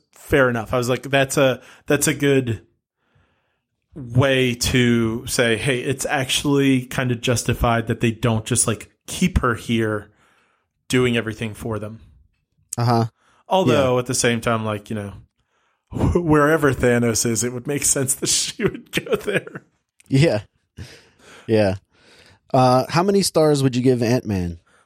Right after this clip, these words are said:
Speaker 1: Uh, three. Yeah,
Speaker 2: Three
Speaker 1: three.
Speaker 2: stars. And would you recommend it?
Speaker 1: Sure.
Speaker 2: Yes. Okay. All right. Hit the old check mark,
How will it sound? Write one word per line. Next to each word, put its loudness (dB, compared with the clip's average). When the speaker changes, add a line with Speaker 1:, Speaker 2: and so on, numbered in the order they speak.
Speaker 1:
Uh, 6
three. -2
Yeah, 0
Speaker 2:
Three -2
Speaker 1:
three. 2
Speaker 2:
stars. -2
And 2
would 2
you 4
recommend 2
it? -2
Speaker 1:
Sure. -10
Speaker 2:
Yes. -4
Okay. 0
All 4
right. 2
Hit -6
the -6
old -4
check -4
mark, 0